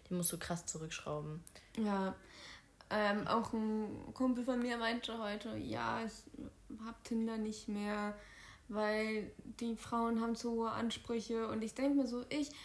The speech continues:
Speaker 2: eigentlich haben wir gar nicht so eine hohen Ansprüche. Du musst einfach nur ein decent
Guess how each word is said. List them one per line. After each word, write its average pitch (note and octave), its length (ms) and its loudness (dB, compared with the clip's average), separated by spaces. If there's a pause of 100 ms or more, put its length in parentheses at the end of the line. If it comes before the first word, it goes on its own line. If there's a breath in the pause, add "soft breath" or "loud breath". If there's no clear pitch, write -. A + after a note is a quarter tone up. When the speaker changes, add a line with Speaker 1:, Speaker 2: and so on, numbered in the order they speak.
(120 loud breath)
Speaker 2:
eigentlich E4 380 6
haben F#4 180 8
wir D#4 80 8
gar C4+ 220 8
nicht C#4 140 10
so C#4 80 4
eine A#3+ 120 4
hohen B3 240 4
Ansprüche. C#4 600 2
Du C4+ 120 2
musst C4+ 260 6
einfach F4 280 -2
nur C#4 340 6 (540 loud breath)
ein B3+ 280 6
decent D4 640 2